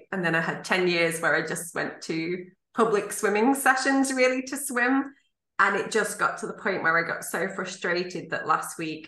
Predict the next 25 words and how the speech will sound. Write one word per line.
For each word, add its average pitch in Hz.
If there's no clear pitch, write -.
I 165
actually -
joined 151
a 151
master's -
swimming 139
squad. -
So 156
I'm 190
now 190
like 180
the 170
red 175
beetroot 185
at -
the 170
end 156
of 156
each 175
session, 180
just -
trying 202
to 285
keep 233
up. -